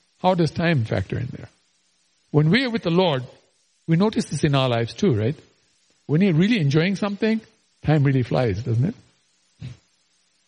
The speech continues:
It's sort of like, "What happened?" <laughs> You know? <laughs> "I just started and we finished already?" I mean, <laughs> you know, like, "What happened?" You know?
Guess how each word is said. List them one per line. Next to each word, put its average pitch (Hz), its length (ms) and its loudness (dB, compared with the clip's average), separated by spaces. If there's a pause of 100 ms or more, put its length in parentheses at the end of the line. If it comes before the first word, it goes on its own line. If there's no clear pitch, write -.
(420)
It's 117 120 -6
sort 151 140 2
of 135 60 -2
like, 127 220 0
"What 135 160 0
happened?" 170 400 -2 (300)
<laughs> 151 140 -6
You 135 180 -6
know? - 160 -2 (1160)
<laughs> - 140 2 (800)
"I - 120 -6
just 311 220 -2
started 294 420 -2
and 208 100 2
we 254 60 0
finished 285 300 0
already?" 311 420 2
I 190 100 0
mean, 208 200 0
<laughs> - 40 -12
you 233 120 2 (100)
know, 220 140 2 (140)
like, - 240 -2
"What 262 200 -2
happened?" 285 480 -2
You 147 120 -2
know? 208 160 -2